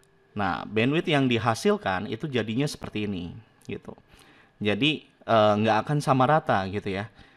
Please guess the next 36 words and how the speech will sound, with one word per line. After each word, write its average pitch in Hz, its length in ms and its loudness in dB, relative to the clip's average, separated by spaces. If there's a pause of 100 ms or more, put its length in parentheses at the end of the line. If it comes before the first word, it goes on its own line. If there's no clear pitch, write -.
(180)
Nah, 98 160 2
kalau 151 240 4
misalnya 180 320 0
kita 165 80 4
lihat 156 240 4
di 143 80 0
sini 147 400 0
bahwa 113 640 0 (240)
klien 123 400 2
satu 123 560 -2
itu 131 240 -2
pasti 147 320 0
akan 151 400 0
mendapatkan 107 560 -2
nilai 113 320 0
bandwidth 107 400 -2
yang 107 160 -2
lebih 107 320 -4 (160)
tinggi, 170 320 0 (160)
gitu 92 160 -4
ya, - 80 -10 (320)
daripada 104 480 0
yang 113 240 -2
lainnya, 98 480 -4 (320)
gitu. - 240 -12 (400)
Tergantung 107 480 -2
dari 113 160 0
koneksi 104 400 -2
yang 117 240 -2
dilakukan, 101 640 -2
gitu 95 160 -4
ya. 95 80 -4
Kalau 101 240 0
misalnya 104 320 -4
koneksinya 104 480 -4
lagi, 98 560 -4